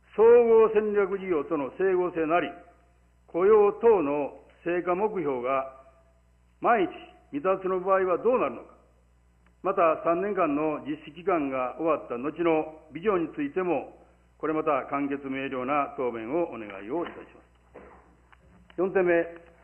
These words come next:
地方創生総合戦略事業は、高島サスティナブルオフィスが事業を推進され、地域雇用創造事業については、ついては、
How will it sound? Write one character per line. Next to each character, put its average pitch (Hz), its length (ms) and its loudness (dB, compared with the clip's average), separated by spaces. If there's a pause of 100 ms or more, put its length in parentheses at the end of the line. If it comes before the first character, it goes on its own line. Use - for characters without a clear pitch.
(680)
地 175 100 -2
方 202 320 4
創 233 240 4
生 185 300 0
総 208 260 4
合 - 20 0
戦 196 220 0
略 190 160 -2 (640)
事 160 80 -10
業 139 220 -2
は、 120 340 -6 (580)
高 240 140 0 (240)
島 127 400 -6 (100)
サ 165 120 0
ス 170 100 -12
テ 185 60 -8
ィ - 20 -4
ナ 185 140 0
ブ 185 100 -2
ル 185 380 0
オ 185 60 -2
フ 160 60 -6
ィ 135 60 -2
ス - 500 -16
が 180 220 2 (380)
事 143 100 -14
業 156 160 0
を 127 480 -2
推 139 160 -8
進 131 160 -10
さ 143 140 -2
れ、 113 160 -6 (1040)
地 247 320 -4
域 151 140 -4
雇 156 160 -2
用 160 260 0
創 196 160 2
造 185 160 -2
事 170 100 -8
業 170 140 -2
に 135 80 -6
つ 135 100 -12
い 123 100 -10
て 160 100 -2
は、 - 100 -4 (560)
つ 143 80 -10
い 131 100 -8
て 170 120 -4
は、 123 260 -2